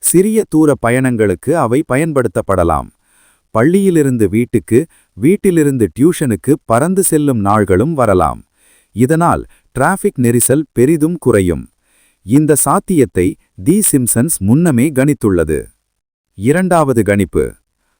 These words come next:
மனிதர்கள் செவ்வாய் கிரகத்தில் நிரந்தரமாக வாழ்வது. ஈலான் மஸ்க்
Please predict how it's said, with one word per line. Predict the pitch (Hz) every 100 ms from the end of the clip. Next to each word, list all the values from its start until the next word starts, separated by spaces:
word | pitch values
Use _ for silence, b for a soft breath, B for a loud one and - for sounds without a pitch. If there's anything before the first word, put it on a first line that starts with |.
| _ -
மனிதர்கள் | 95 170 185 156 135 165
செவ்வாய் | - 107 123 190 190
கிரகத்தில் | 147 131 113 - 117 151
நிரந்தரமாக | 92 110 175 170 151 117 92 156
வாழ்வது. | 120 107 90 82 73 50 _ _ _ _ _ _ _
ஈலான் | 107 180 208 185 127
மஸ்க் | 104 -